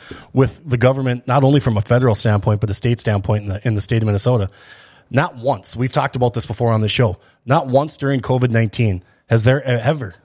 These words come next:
been any proactive thought process going on from these people. I've sat in rooms with, you know, five, ten different people in, in a few different scenarios,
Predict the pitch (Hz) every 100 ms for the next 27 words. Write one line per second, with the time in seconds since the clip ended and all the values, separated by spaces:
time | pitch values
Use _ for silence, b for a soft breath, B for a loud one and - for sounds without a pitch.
0 | _ - 123 117 135 131 117 - - 135
1 | 135 117 123 120 101 - 117 113 110 98
2 | - 95 - 104 104 98 98 101 _ -
3 | 110 101 - 92 85 B - 127 170 170
4 | 160 127 120 127 139 - B B - 117
5 | 107 - - 113 101 101 - 127 135 120
6 | - 127 123 113 110 120 123 120 B B
7 | B 127 104 107 - 127 110 101 - _
8 | _ _ _ _ - - - - 208 143
9 | 107 104 - 110 104 98